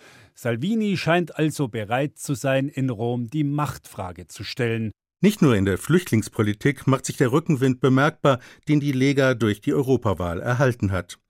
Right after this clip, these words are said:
Speaker 2: Gestärkt hervorgegangen ist die rechtsnationalistische Partei in allen Politikfeldern. Lega-Chef Salvini nutzt diesen Schub auch in der Wirtschaftspolitik. Ich habe Jörg Seiselberg, A-R-D-Korrespondent in Rom, gefragt, was das Regierungsbündnis aus Fünf-Sterne-Bewegung und Lega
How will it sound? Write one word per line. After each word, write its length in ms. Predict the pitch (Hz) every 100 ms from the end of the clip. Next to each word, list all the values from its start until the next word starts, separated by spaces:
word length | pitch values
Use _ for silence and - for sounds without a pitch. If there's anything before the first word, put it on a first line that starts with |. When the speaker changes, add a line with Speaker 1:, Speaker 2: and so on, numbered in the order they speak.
| - - -
Speaker 2:
Gestärkt 440 | 139 - 170 -
hervorgegangen 680 | 123 - 151 160 104 98 92
ist 180 | 92 -
die 120 | 92
rechtsnationalistische 1000 | 98 117 - 123 - 120 117 127 131 127
Partei 540 | 123 123 120 104 101 -
in 200 | 139 160
allen 380 | 131 131 104 -
Politikfeldern. 880 | 98 92 107 - 110 90 90 95 - _ - - -
Lega-Chef 580 | 120 160 180 - 110 -
Salvini 580 | - 98 90 110 143 147
nutzt 320 | 131 202 -
diesen 240 | 101 87
Schub 300 | - - 92
auch 160 | - 104
in 80 | 117
der 120 | 127
Wirtschaftspolitik. 880 | 160 - 117 - 117 98 - 95 - _ - - - -
Ich 120 | - 175
habe 220 | 185 180
Jörg 320 | 120 98 -
Seiselberg, 720 | - 131 151 104 101 131 -
A-R-D-Korrespondent 960 | 98 98 101 113 117 110 113 101 104 110
in 100 | 104
Rom, 300 | 107 147 165
gefragt, 480 | 156 - 131 120 - - - -
was 240 | 147 -
das 200 | 117 -
Regierungsbündnis 960 | 107 98 131 139 - 135 127 - 123 117
aus 260 | 113 98 -
Fünf-Sterne-Bewegung 1000 | - 101 - 117 135 127 113 117 113 120
und 200 | 123 -
Lega 360 | 123 131 120